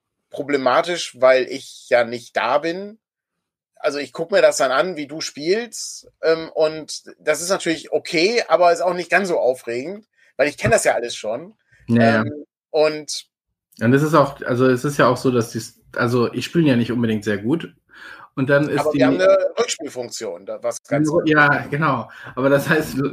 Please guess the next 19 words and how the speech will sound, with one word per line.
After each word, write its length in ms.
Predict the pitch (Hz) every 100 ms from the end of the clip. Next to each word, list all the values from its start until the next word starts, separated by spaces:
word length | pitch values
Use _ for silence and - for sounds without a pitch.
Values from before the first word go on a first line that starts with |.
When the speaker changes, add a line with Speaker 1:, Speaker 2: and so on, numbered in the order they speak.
| 147
Speaker 2:
jemand 220 | 170 151 135
dazu 240 | 131 135
zuzugucken, 880 | 123 180 165 151 135 123 131 147 -
äh, 260 | - 131 123
wie 140 | 123
er 100 | 127
ständig 320 | 120 143 127 113
die 80 |
Rückspielfunktion 840 | 143 139 - 165 143 151 139 139 123
benutzt, 360 | 127 135 143 -
<laughs> 520 | 165 - - - 180
macht's 300 | 175 160 165
jetzt 160 | 190 151
auch 140 | 151
nicht 240 | 190 175 -
unbedingt, 500 | 185 170 151 143 -
äh, 120 | 147
spannender. 460 | 135 135 127 139 160 - - - - -
Ähm, 500 | 143 139 139 143